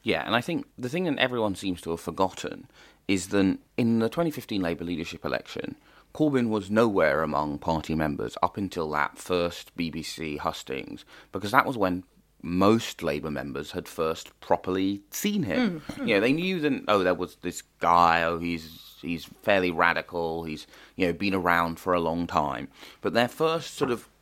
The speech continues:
Speaker 1: impression of him, the moment when in the private polls that were commissioned for the leadership campaigns, and of course we wrote about on the New Statesman website, the moment that he came into the lead was not the welfare bill or any of that stuff, and the other campaigns have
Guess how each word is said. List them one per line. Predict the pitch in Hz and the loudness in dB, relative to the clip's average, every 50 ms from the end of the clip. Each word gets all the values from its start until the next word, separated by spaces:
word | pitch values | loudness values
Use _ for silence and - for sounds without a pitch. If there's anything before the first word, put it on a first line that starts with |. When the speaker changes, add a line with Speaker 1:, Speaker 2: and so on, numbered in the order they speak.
| _ - | _ -4
Speaker 1:
impression | 110 107 101 95 - - 117 110 - - - - - | -2 0 0 -2 -2 -2 -2 -2 -2 -8 -10 -12 -14
of | 78 73 - | -14 -12 -8
him, | 67 62 - - - - - - - - | -8 -8 -8 -8 -12 -18 -20 -20 -12 -2
the | 87 95 | 2 2
moment | 104 117 127 87 | 2 2 2 -2
when | 92 107 | -4 -4
in | 98 85 85 | -4 -4 -4
the | 87 | -6
private | - - - 127 131 135 123 - - | -6 -6 -2 -2 0 0 -2 -4 -8
polls | - 113 101 92 87 - - | -4 -2 -2 -2 -2 -6 -10
that | - 87 76 | -10 -10 -8
were | - 85 82 82 82 | -4 -2 -2 -2 -2
commissioned | - - 87 87 85 - 85 82 - | -4 -4 -4 -4 -4 -4 -6 -8 -8
for | - 80 | -8 -6
the | 76 82 80 80 | -4 -2 0 0
leadership | 98 127 127 120 - - - | 0 0 -2 -4 -6 -12 -6
campaigns, | - 101 104 107 113 117 113 | -6 -4 -2 -2 -4 -4 -4
and | 113 - | -8 -12
of | - - | -14 -10
course | - 92 - - | -10 -12 -10 -8
we | 87 82 80 - | -10 -10 -8 -4
wrote | - 82 82 | 0 0 0
about | - 90 80 - | 2 2 0 0
on | 87 85 | 0 -2
the | 80 80 78 _ - - - - _ - | -2 -2 -4 _ -16 -20 -20 -20 _ -4
New | 90 90 | -4 -4
Statesman | - - 87 87 78 - - 87 85 | -2 2 0 0 0 0 -4 -6 0
website, | 90 98 104 - - - 62 58 - _ - | 0 0 0 0 -2 -4 -4 -4 -6 _ 0
the | 107 | 4
moment | 107 120 135 151 160 147 101 104 | 8 8 8 8 6 4 2 2
that | 110 95 - | 0 0 0
he | 104 101 95 95 90 87 90 87 - - _ _ - | -2 0 0 0 0 0 -2 -4 -8 -10 _ _ -4
came | - 104 90 87 | -2 0 0 0
into | 85 80 87 85 | -2 -4 -6 -4
the | 85 | -2
lead | 82 69 62 60 | -2 -2 -4 -4
was | - 95 98 | -8 -4 0
not | 120 135 - | 0 0 0
the | 107 | 0
welfare | 98 87 80 82 - - 80 76 | 0 0 0 0 0 0 -4 -2
bill | - 73 73 73 73 | -2 -2 -4 -2 0
or | 76 80 | 0 0
any | 82 82 80 | 0 0 -2
of | 80 - | -6 -4
that | - 69 57 - - | -4 -4 -4 -4 -8
stuff, | - - 76 - | -8 -8 -6 -6
and | 69 65 | -4 -4
the | 76 | -4
other | 73 - | -4 -6
campaigns | - - 78 73 - 78 73 67 69 | -4 -6 -6 -4 -4 -4 -6 -4 -6
have | 78 - | -8 -10